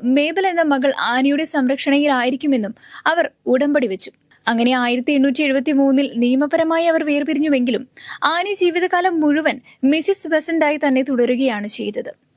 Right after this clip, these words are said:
മാനസികമായി തകർന്ന തന്റെ സമയങ്ങളെ അതിജീവിക്കാനുള്ള ശ്രമത്തിന്റെ ഭാഗമായിക്കൊണ്ടാണ് ആനി എഴുത്തിന്റെ വഴിയിലേക്ക് എത്തുന്നത്.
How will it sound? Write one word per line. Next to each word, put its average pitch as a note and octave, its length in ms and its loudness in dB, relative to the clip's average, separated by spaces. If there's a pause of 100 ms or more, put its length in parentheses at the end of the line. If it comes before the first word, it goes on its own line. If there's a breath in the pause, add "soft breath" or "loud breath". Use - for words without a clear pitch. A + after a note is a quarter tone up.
(300 loud breath)
മാനസികമായി G#4+ 720 0 (100)
തകർന്ന F#4 460 0 (100)
തന്റെ D#4+ 180 0
സമയങ്ങളെ D4 720 0
അതിജീവിക്കാനുള്ള D#4+ 880 0
ശ്രമത്തിന്റെ D#4 480 0
ഭാഗമായിക്കൊണ്ടാണ് C#4+ 1080 0 (340 loud breath)
ആനി F#4 400 -2
എഴുത്തിന്റെ F4 440 -2
വഴിയിലേക്ക് B3+ 560 0
എത്തുന്നത്. G3+ 400 -6